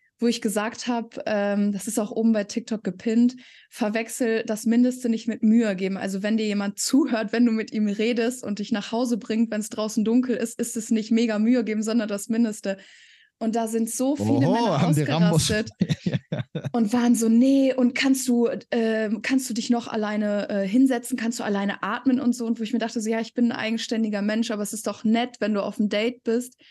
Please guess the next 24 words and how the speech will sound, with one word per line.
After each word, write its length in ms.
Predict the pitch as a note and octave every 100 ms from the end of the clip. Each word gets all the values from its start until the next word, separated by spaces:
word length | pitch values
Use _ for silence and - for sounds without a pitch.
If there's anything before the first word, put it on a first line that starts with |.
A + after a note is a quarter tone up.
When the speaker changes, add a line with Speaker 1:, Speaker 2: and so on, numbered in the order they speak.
| - - _ -
Speaker 1:
und 140 | A3+ G#3+
es 140 | -
dunkel 340 | B3 C4+ C4+
draußen 480 | A#3 G#3 G#3 G#3+ A#3
ist, 260 | - B3 -
der 100 | G#3
Mann 220 | G3+ A#3
dich 160 | A#3 -
noch 160 | A3 -
eben 200 | A#3 A3+
nach 240 | G#3 -
Hause 300 | C4 C#4+ A3
bringt, 320 | - A3 A3+
damit 240 | G#3+ G#3 G#3+
du 40 |
jetzt 240 | G3+ -
nicht 220 | A#3 B3 A#3
mit 140 | G3
der 120 | F3+
Bahn 360 | E3+ E3 D#3+ E3
fahren 460 | - F3 D#3+ E3 E3
musst 320 | E3+ - -
oder 260 | F3 E3+
so." 400 | E3 E3 E3 E3